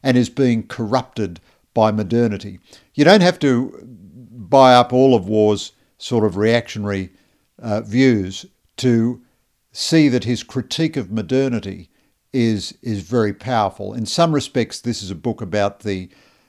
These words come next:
the opposition between integrity and modernity, the opposition between decency and, uh, and cleverness. And of course, everything is so ironic. Even the title, The Sword of Honour,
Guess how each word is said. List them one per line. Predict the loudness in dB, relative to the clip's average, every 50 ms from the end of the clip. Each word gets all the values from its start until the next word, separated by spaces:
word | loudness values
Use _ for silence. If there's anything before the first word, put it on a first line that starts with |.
| _ _
the | 0 4 6
opposition | 6 6 4 -2 -2 -2 -4 -4 -6 -8 -10 -10 -10 -10
between | -12 -14 -16 -16 -10 -8 -6 -6 -4 -6 -6 -8 -10 -10
integrity | -10 -10 -10 -10 -8 -6 -6 -6 -6 -8 -8 -8 -8 -8 -10 -12 -14
and | -12 -12 -10 -8 -10
modernity, | -10 -8 -8 -6 -6 -6 -8 -10 -14 -16 -16 -18 -14
the | -10 -6 -4
opposition | -4 -4 -4 -4 -6 -6 -6 -8 -10 -12
between | -12 -12 -12 -10 -8 -8 -8 -8 -6
decency | -6 -6 -6 -6 -8 -12 -14 -14 -12 -12 -10 -10 -12 -14 -14
and, | -12 -12 -12 -10 -10 -10 -8 -6
uh, | -6 -6 -6 -10 -14 _ _ _ _ _ _ -10
and | -8 -8 -8 -8
cleverness. | -8 0 0 0 2 2 -2 -4 -4 -8 -10 -12 -16 -16 _ _ _ _ 0
And | 2 4 4 4
of | 2 0
course, | 2 2 2 4 4
everything | 0 0 0 -2 -4 -4 -6 -8
is | -8 -8
so | -4 -4 -2 -2 -2
ironic. | -2 -2 -2 -2 -2 -4 -4 -6
Even | -6 -6 -4 -6
the | -8
title, | -6 0 2 2 2 2 0 -6
The | -10 -10
Sword | -8 -6 -6 -6 -6
of | -4 -2
Honour, | -2 -2 -2 -4 -8